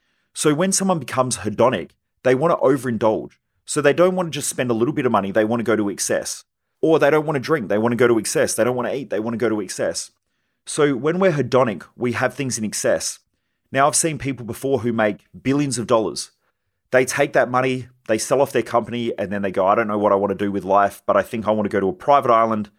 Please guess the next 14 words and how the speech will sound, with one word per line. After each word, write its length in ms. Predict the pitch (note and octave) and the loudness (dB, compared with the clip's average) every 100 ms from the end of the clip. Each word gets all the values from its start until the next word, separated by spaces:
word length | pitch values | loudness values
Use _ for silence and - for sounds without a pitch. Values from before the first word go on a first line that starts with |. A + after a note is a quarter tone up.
| _ _ _ _ _ | _ _ _ _ _
hang 200 | - D3 | -4 0
out 160 | C#3 B2 | 0 2
with 80 | A#2+ | 0
a 60 | |
whole 180 | G#2+ B2+ | 2 2
bunch 260 | A2 A#2+ A#2 | 4 0 -2
of 160 | G2 - | -6 -4
amazing, 520 | G#2 G2+ A#2 A2 A2 | -2 0 0 0 -4
sexy 380 | - B2 A#2+ G#2 | -2 -4 -4 -4
women, 440 | F#2+ A#2+ B2 A#2+ _ _ _ - | -4 -2 -4 -8 _ _ _ -4
drink 320 | D3+ D#3 - | -2 -2 -2
alcohol, 600 | G#2+ A2+ - G2 A#2 A#2 - | 0 0 -2 0 0 0 -2
and 160 | G2+ | -8
party." 420 | - G2 F2 E2 | -2 0 0 -2